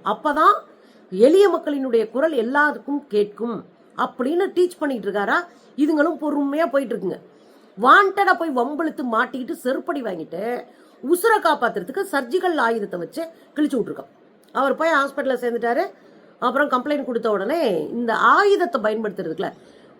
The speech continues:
கொஞ்சம் பேரு பிளேடுனா, கொஞ்சம் பேரு சின்ன வகையான கத்தினா, கிளினிக்கலி பயன்படுத்தக்கூடிய, சர்ஜரிக்கு பயன்படுத்தக்கூடிய ஆயுதம்.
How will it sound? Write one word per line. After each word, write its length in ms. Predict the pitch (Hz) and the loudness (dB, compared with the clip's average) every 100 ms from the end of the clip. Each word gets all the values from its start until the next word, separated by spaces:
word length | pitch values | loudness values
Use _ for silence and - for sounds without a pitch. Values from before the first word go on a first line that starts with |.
| - | -6
கொஞ்சம் 260 | 185 240 | 0 2
பேரு 360 | 269 277 311 277 | 4 4 4 2
பிளேடுனா, 500 | 240 285 294 262 - - _ _ 185 | 4 4 4 2 -2 -6 _ _ -4
கொஞ்சம் 240 | 202 247 | 0 2
பேரு 220 | 269 320 | 2 0
சின்ன 240 | - 285 302 | -2 0 0
வகையான 320 | 277 262 247 | 0 -2 -2
கத்தினா, 520 | 226 220 254 247 214 - - - - | -4 -6 -4 -2 -4 -6 -20 -20 0
கிளினிக்கலி 600 | 330 415 415 - 339 392 | 6 8 8 4 2 2
பயன்படுத்தக்கூடிய, 880 | 320 294 294 262 277 254 226 247 370 - | 2 2 0 0 -2 -2 -2 -2 -4 -4
சர்ஜரிக்கு 580 | 254 269 247 403 370 285 | -4 -4 0 0 0 -2
பயன்படுத்தக்கூடிய 760 | 269 262 247 220 185 190 254 277 | -4 -2 -4 -4 -6 -6 -4 -2
ஆயுதம். 300 | 175 143 | -2 -6